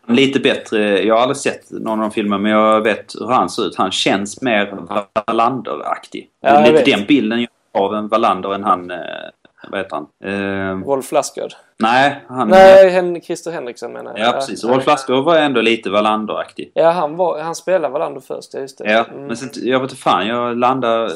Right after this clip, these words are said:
Speaker 1: eh, aldrig riktigt i. Nu ska jag erkänna att jag tror aldrig jag har sett en hel Wallander-film, men <laughs>
Speaker 2: Nej, jag har faktiskt, jag har läst en bok och sett ett antal halva Wallander-filmer.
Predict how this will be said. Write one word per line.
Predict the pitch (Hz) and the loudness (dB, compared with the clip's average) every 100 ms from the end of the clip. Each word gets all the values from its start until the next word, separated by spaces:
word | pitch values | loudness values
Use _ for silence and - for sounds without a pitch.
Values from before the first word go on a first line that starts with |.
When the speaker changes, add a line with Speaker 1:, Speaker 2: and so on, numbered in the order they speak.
| 104 | -6
Speaker 1:
eh, | 95 113 | 0 0
aldrig | 113 110 | 2 -2
riktigt | 107 - | -6 -8
i. | 107 104 104 _ _ _ _ - | -6 -6 -8 _ _ _ _ -8
Nu | 113 | -2
ska | - 117 | 2 4
jag | 120 | 6
erkänna | 123 123 113 | 6 4 0
att | 113 | 2
jag | 110 113 | 2 2
tror | 113 117 | 2 2
aldrig | 117 | 2
jag | 113 | 0
har | |
sett | 117 110 | -2 -4
en | 107 | -4
hel | 107 | -2
Wallander-film, | 104 107 - - 82 | 0 -2 -4 -10 -12
men | 85 101 107 - - - - | -10 -12 -6 -2 0 -2 -6
<laughs> | - - - - | -16 -16 -18 -2
Speaker 2:
Nej, | 147 156 160 160 160 156 | 2 2 2 0 -2 -4
jag | 175 | -4
har | 160 | -2
faktiskt, | 175 165 165 151 | -2 -4 -10 -6
jag | 156 | -4
har | 151 | -2
läst | 170 147 - | -2 -2 -6
en | 165 139 139 | -10 -10 -8
bok | 147 113 - - | -8 -8 -14 -18
och | 123 | -14
sett | - 127 _ - - | -12 -12 _ -16 -16
ett | 147 | -10
antal | 139 139 135 127 120 | -10 -10 -10 -10 -8
halva | 135 139 135 117 | -8 -8 -10 -10
Wallander-filmer. | 131 139 131 123 127 117 117 | -8 -8 -10 -12 -12 -12 -14